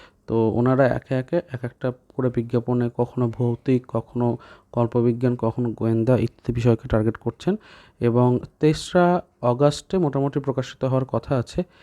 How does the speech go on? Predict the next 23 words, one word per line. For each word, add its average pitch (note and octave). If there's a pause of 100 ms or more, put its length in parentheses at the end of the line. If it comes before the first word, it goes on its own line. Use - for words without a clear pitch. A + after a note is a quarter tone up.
(260)
এখন B2
দেখা A#2+
যাক, E3+
আহ, A2+
কবে A2+
প্রকাশ A2+
হচ্ছে। - (460)
তো A#2
মোটামুটি C3
দাম A#2
দুশো B2 (200)
ষাট - (100)
থেকে -
আশির B2
মধ্যে A#2
ঘোরাফেরা A2+
করবে। - (1120)
পূজাবার্ষিকীর D#3+
খবর D3+
এখানেই D3+
শেষ D3+
নয়। F#3
দ্বীপ E3+